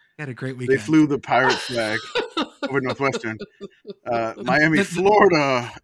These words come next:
Speaker 2: eh, not so much. Um,
Speaker 1: Miami is oh and three all time again mi-, against Middle Tennessee. If
Speaker 2: Yeah.
Speaker 1: you told me that
Speaker 3: Yeah.
Speaker 1: Rick's, it, uh, those first two games were back in the thirties, if you told me Rick Stockstill was coaching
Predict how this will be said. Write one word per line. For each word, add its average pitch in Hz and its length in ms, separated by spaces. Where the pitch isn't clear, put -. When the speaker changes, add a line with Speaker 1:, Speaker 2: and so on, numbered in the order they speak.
Speaker 2:
eh, 131 720
not 233 220
so 247 100
much. - 380
Um, 107 340
Speaker 1:
Miami 185 500
is 202 240
oh 185 160
and 220 180
three 214 200
all 190 140
time 180 280
again 190 300
mi-, 151 80
against 175 360
Middle 151 260
Tennessee. 196 640
If 170 180
Speaker 2:
Yeah. 160 80
Speaker 1:
you 220 80
told 196 300
me 208 120
that 170 140
Speaker 3:
Yeah. 156 100
Speaker 1:
Rick's, - 320
it, 180 220
uh, 156 260
those 165 200
first 240 220
two 220 80
games 190 260
were 147 40
back 160 160
in 143 80
the 127 80
thirties, 127 580
if 151 120
you 220 80
told 226 220
me 185 100
Rick 160 200
Stockstill 156 680
was 143 220
coaching 135 600